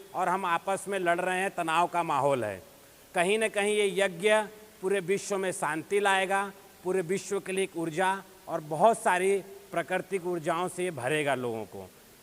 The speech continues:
जैसे कि ये इलकल नगर के लिए बहुत सौभाग्य की बात है कि गंगा स्वयं हमारे इलकल नगर में चल के आ रही है।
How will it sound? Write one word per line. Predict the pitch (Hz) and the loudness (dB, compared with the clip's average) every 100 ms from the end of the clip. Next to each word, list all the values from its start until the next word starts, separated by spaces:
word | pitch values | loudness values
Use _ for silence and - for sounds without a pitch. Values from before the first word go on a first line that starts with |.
| 139 | -2
जैसे | 165 - 214 | -2 0 0
कि | 202 | 0
ये | 208 208 | 2 2
इलकल | 185 180 208 208 | 2 0 0 2
नगर | 202 196 | 0 0
के | 165 185 | -2 -4
लिए | 190 | -2
बहुत | 185 160 175 202 - - - - | -2 2 2 2 -4 -20 -14 -2
सौभाग्य | 165 165 160 202 214 | 0 4 4 4 2
की | 202 | 0
बात | 190 175 170 | 2 2 2
है | 175 185 - - - | 0 0 -4 -14 -12
कि | 170 | -4
गंगा | 165 175 196 202 | -2 2 4 4
स्वयं | - 190 196 | 2 -2 -2
हमारे | 196 175 175 180 190 | -2 -2 2 2 2
इलकल | 180 190 185 | -2 -4 -2
नगर | 175 175 | -2 -2
में | 175 | -2
चल | 175 170 170 | -2 -4 -2
के | 196 | 2
आ | 180 | 4
रही | 165 160 151 | 4 2 -2
है। | 156 170 | -2 -4